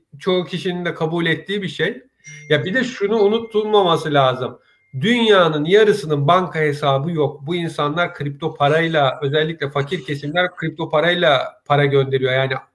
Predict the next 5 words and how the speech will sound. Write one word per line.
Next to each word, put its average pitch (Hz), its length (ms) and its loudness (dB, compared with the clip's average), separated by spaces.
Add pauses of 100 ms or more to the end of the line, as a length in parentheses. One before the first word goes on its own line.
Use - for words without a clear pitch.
(340)
yurt 170 280 -6
dışında 151 300 -6
çalışan 143 320 -2
akrabaları 131 680 0
filan. 127 320 -8